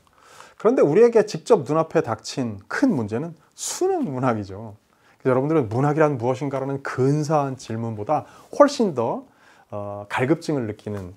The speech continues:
그런 질문은 수능 문학이란 무엇인가라는 겁니다. 그렇죠? 문학 중에서도 수능에서 문학을 어떻게 다루는가, 그 해답을 찾아가는 강의가 될 겁니다.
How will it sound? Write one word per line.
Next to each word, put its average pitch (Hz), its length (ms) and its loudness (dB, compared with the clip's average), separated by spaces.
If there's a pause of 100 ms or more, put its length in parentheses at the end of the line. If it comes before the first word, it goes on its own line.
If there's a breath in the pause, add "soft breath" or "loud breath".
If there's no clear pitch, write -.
그런 101 240 -8
질문은 107 500 -14 (280 soft breath)
수능 359 500 -2
문학이란 131 720 -2
무엇인가라는 101 1120 -6
겁니다. 90 300 -16
그렇죠? 87 360 -10 (680)
문학 120 220 -2
중에서도 131 560 0 (300 soft breath)
수능에서 233 800 0 (140)
문학을 101 400 -6 (100)
어떻게 127 680 0
다루는가, 92 480 -6 (1200)
그 139 420 2 (100)
해답을 180 460 4
찾아가는 101 600 -6 (300)
강의가 95 320 -10
될 92 160 -16
겁니다. 90 260 -16